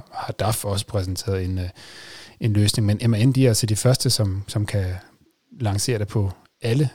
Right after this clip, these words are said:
lastbilserier, altså lige fra langtursbiler og ned til bydistributionsbiler. Og det er jo særlig interessant, fordi det er jo måske især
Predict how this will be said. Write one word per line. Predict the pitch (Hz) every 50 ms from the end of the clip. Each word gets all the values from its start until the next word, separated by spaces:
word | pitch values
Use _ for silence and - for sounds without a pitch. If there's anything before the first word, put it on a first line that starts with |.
| - _ _ _ -
lastbilserier, | 101 98 - - - 90 - - 90
altså | 87 92 - 104
lige | 98 107 117
fra | - 107
langtursbiler | 98 92 107 135 - - 120 - - 113 101 98 101
og | 92 98
ned | 98 104 107
til | 104 - 107
bydistributionsbiler. | 101 _ - 143 135 - - _ - 117 104 - - 110 98 - 113 123 110 - - 113 104
Og | 95 101
det | 117
er | 131
jo | 143 131 110 101 - - - - - - - - - - -
særlig | - - - 104 107 117
interessant, | 110 101 - 113 101 104 113 110 -
fordi | - 107 104
det | 98 104
er | 101 113
jo | 127 135 120 107 104 98 104
måske | 107 104 - - - 123 147 131 - - _ - _ -
især | - 120 - - 139 127 113